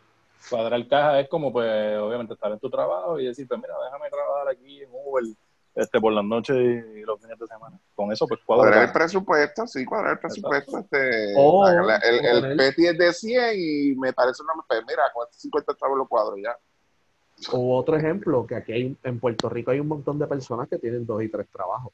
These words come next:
Speaker 3: Esa es la realidad. Y en Estados Unidos también, la diáspora.
Speaker 2: Ah, exacto, exacto.
Speaker 3: Tienen más de un trabajo. Mira, yo trabajo de ocho a cinco en, vamos a poner, en, en el gobierno.
Speaker 2: Ujú.
Speaker 3: Un trabajo normal, gobierno.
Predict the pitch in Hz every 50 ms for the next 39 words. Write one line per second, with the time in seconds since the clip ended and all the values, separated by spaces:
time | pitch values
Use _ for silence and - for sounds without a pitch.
0 | _ _ _ - 139 160 165 - 135 117 104 98 98 104 123 135 123 113 107 104
1 | - - 107 110 117 - - 143 135 139 156 170 - - 117 104 107 117 135 143
2 | 120 104 101 110 127 147 - 110 73 92 104 98 - 110 104 101 - - 92 80
3 | - - _ - - 85 - - 85 80 - 135 127 123 123 131 135 143 147 151
4 | 143 131 - 117 107 117 135 165 151 123 98 - _ _ _ _ _ _ _ _
5 | _ _ _ _ - 135 135 123 120 117 117 123 123 127 135 135 143 139 139 139
6 | 135 135 - 151 135 120 - - 139 147 156 151 143 - - 139 131 131 131 127
7 | 123 123 120 120 117 113 113 110 107 104 104 98 92 90 _ _ _ _ _ _
8 | _ _ _ _ _ _ _ _ _ _ _ _ _ - - _ _ _ _ -
9 | 110 117 120 120 131 123 123 131 135 131 127 117 113 110 107 104 95 95 - -
10 | _ _ 117 120 127 127 127 120 127 127 143 147 143 123 110 101 90 - _ _
11 | _ _ _ _ _ _ _ _ _ _ _ _ _ _ 180 - 190 185 196 -
12 | 269 233 - - 208 202 202 196 196 190 185 180 156 135 135 127 123 120 117 120
13 | 120 123 123 143 143 127 113 107 95 92